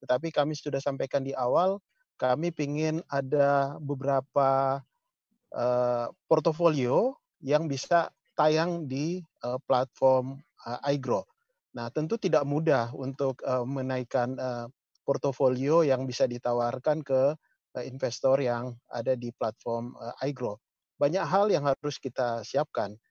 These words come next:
Kita harus mengkonsolidasikan, eh, petani. Nah,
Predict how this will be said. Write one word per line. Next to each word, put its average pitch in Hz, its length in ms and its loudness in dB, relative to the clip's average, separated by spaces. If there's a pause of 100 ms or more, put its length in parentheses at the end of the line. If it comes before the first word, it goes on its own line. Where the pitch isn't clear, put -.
(160)
Kita 170 240 0
harus 165 240 2
mengkonsolidasikan, 139 1600 -2
eh, 123 160 -10
petani. 127 560 -4 (560)
Nah, 110 160 -6